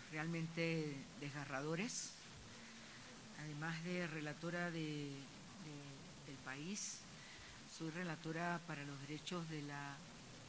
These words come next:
infancia, la niñez y la adolescencia. Y, eh, escuchar cifras tan dramáticas como, <clears throat> gracias, como <clears throat> once mil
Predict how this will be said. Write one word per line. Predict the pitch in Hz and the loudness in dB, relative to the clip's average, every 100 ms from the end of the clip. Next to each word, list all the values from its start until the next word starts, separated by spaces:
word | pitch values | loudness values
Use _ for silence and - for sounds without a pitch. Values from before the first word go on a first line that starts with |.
| - - - 151 | -10 -10 -6 -6
infancia, | 147 170 185 - 208 196 | -2 0 2 2 0 0
la | 160 | -2
niñez | 143 139 170 190 - | -4 -2 0 2 2
y | 156 | 0
la | 135 | -2
adolescencia. | 135 131 - 151 165 - 185 - - - - - - - - - - - - - - 233 226 | -4 -4 -4 -2 -2 -2 -4 -8 -8 -8 -8 -8 -10 -8 -8 -8 -8 -8 -8 -8 -8 -6 2
Y, | 175 170 165 156 147 143 - - - - - - 156 | 4 6 6 6 4 2 -2 -8 -8 -8 -8 -6 -4
eh, | 151 151 147 - | -2 -2 -4 -6
escuchar | - - 170 196 196 202 208 196 - - - - - - - - - | -4 -4 0 6 10 10 8 2 -4 -8 -8 -8 -8 -8 -8 -8 -4
cifras | 202 - 196 185 - | -2 0 0 2 2
tan | 147 147 | 0 0
dramáticas | 139 139 175 180 185 - 180 - - - - - - - - - - | -2 0 0 0 -2 -2 -2 -2 -4 -6 -8 -8 -8 -8 -8 -8 -2
como, | 170 165 160 151 - - | 2 6 6 4 0 -4
<clears throat> | - - 214 196 160 - - - - - - - 120 | -4 0 6 6 6 4 -2 -10 -10 -8 -8 -8 -6
gracias, | 104 - - - - - - - - - - | -6 -6 -8 -8 -8 -8 -8 -8 -8 -8 -6
como | 156 160 165 165 - - 269 262 190 - | 0 4 4 0 6 8 12 10 10 6
<clears throat> | |
once | 220 220 - 190 | 4 6 6 4
mil | 180 247 208 | 6 6 6